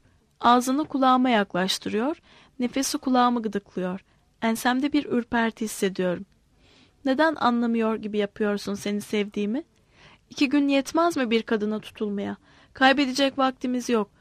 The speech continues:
Gel kollarıma. Bu bizim son gecemiz. Bir dahaki sefere kadar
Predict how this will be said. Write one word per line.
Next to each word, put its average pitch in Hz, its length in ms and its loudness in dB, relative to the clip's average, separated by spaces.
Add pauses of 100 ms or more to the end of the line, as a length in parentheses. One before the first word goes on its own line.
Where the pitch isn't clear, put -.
(160)
Gel 233 200 6
kollarıma. 190 640 -2 (300)
Bu 262 140 0
bizim 269 280 0
son 269 320 -2
gecemiz. 190 500 -4 (340)
Bir 285 160 2
dahaki 220 280 2
sefere 254 380 -2
kadar 208 480 -2